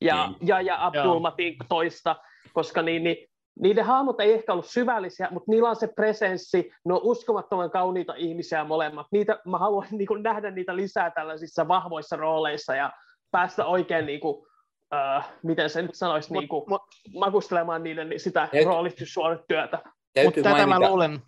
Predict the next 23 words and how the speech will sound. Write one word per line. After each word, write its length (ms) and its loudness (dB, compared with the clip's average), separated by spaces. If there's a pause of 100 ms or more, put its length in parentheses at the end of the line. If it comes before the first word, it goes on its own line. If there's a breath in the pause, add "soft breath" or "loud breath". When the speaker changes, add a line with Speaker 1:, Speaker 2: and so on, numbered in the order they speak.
(720)
Speaker 2:
täytyy 220 2
mainita, 280 4
kun 200 0
sanoit 340 0 (140)
Jessica 500 2 (100)
Henwickin, 640 -2
niin 200 -12 (100)
tänään 340 2
näin 220 0
yhden 380 -2
asian, 360 0
mitä 240 -2
en 260 0
muistanut 600 -4
ollenkaan. 640 -2 (240)
Speaker 1:
Mm. 260 -2 (360)
Speaker 2:
Jessica 300 -2
Henwick 440 -2
hän 260 -4
on 340 4 (640)
ollut 380 4
Marvel-tuotoksissa. 1600 -2 (220)
Speaker 1:
On, 340 2